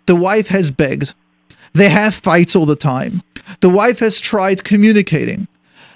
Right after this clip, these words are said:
The husband is probably, she's already tried speaking to her parents. She's probably spoken already to the in-laws, hinting, and nothing is getting involved. Nothing is getting done. Now,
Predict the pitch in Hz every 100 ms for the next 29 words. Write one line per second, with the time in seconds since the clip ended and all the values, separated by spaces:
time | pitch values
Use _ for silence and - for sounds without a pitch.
0 | _ 170 226 202 254 247 214 254 247 214
1 | 196 - 226 247 240 247 - 226 208 220
2 | 233 233 202 - 226 202 214 208 185 214
3 | - 202 190 196 190 180 - 202 214 185
4 | - 202 208 190 190 196 220 196 190 196
5 | 202 202 180 - 214 190 190 180 185 170
6 | 185 190 180 180 156 170 165 160 147 139
7 | 104 - 180 175 190 165 143 160 156 151
8 | 127 - _ _ _ _ 160 175 190 208
9 | 233 160 139 135 135 175